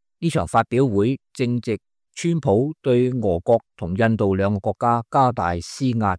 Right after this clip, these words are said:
嘅時候，外界預測佢將要宣布新一輪強硬嘅措施。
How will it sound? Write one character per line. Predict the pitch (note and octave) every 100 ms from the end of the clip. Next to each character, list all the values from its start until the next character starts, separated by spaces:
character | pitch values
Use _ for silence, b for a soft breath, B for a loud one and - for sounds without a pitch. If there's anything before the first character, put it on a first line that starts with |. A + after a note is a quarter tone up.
| _
嘅 | G2+ -
時 | - -
候， | E2+ - _ _ _ _ _ _ _ _ _
外 | A2 A2
界 | B2
預 | A#2+ G#2
測 | A#2 C3 - -
佢 | A2+
將 | G#2+ C3
要 | A2+
宣 | - C3+ B2
布 | A2+ G2+
新 | G2 C#3
一 | B2+
輪 | A2 D2+ -
強 | G#2 E2
硬 | F2+
嘅 | F2 F#2+
措 | F#2 F#2+
施。 | - A#2